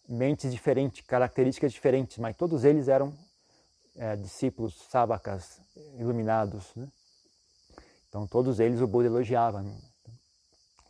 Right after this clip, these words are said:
Então, é, acho muito interessante esse, essa, esse aspecto, né, do ensinamento do Buda.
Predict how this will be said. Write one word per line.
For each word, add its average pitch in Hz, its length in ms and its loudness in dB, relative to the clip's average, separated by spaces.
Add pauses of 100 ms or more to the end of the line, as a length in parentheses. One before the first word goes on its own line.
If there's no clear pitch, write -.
(500)
Então, 101 280 -8 (380)
é, 101 180 -6 (280)
acho - 180 -18
muito 113 240 -10
interessante 123 520 -4
esse, - 180 -12
essa, - 420 -10
esse - 160 -12
aspecto, - 440 -4
né, 98 140 -8
do 104 80 -8
ensinamento 104 420 -8
do 107 80 -6
Buda. 104 300 -4